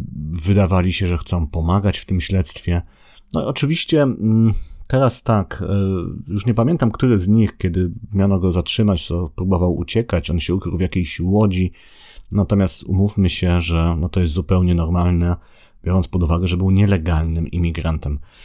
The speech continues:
Z drugiej strony, żeby też była jasność, ja doskonale sobie zdaję sprawę, że zabójcy często doskonale się maskują, no i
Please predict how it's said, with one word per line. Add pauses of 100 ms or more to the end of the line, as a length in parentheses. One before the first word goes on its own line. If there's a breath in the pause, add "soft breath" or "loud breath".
(220 loud breath)
Z
drugiej
strony,
żeby
też
była
jasność,
ja (420)
doskonale
sobie
zdaję
sprawę,
że
zabójcy
często
doskonale
się (280)
maskują, (560 soft breath)
no
i